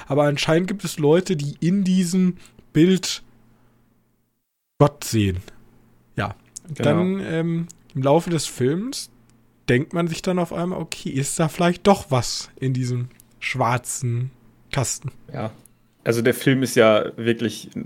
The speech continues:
Speaker 2: eine Frau erzählt dir irgendwie was, guckt während, sitzt währenddessen in so einem kinoartigen Saal.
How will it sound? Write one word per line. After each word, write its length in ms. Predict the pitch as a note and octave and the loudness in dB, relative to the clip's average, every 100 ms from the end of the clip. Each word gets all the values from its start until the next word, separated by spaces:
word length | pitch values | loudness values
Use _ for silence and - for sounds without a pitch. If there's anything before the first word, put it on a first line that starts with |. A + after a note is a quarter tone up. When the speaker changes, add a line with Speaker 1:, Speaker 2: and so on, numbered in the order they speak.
| - - | -12 -6
Speaker 2:
eine 500 | - A2+ A2 A2+ A2 | 2 2 2 -2 -6
Frau 320 | - A2+ A#2 | -2 4 4
erzählt 460 | G#2 - A#2+ A#2+ | 2 4 4 4
dir 80 | B2+ | 2
irgendwie 300 | A#2+ B2+ B2 | -2 0 2
was, 260 | A#2+ A#2+ - _ _ _ _ _ _ | 2 0 -4 _ _ _ _ _ _
guckt 240 | B2+ B2 | -4 0
während, 200 | B2 A#2 | 4 4
sitzt 200 | A2+ A2+ | 2 0
währenddessen 360 | B2 A#2 A#2 A#2 | 0 2 0 -2
in 100 | A2+ | -2
so 80 | A2+ | -2
einem 100 | A2 | -2
kinoartigen 1200 | - C#3 C#3+ C3+ C3+ - - - B2+ B2+ C3 C3 | -2 0 0 0 -4 -8 -18 -2 0 2 0 -2
Saal. 520 | A#2 A#2 B2 C3 C3 | -2 0 0 -2 -4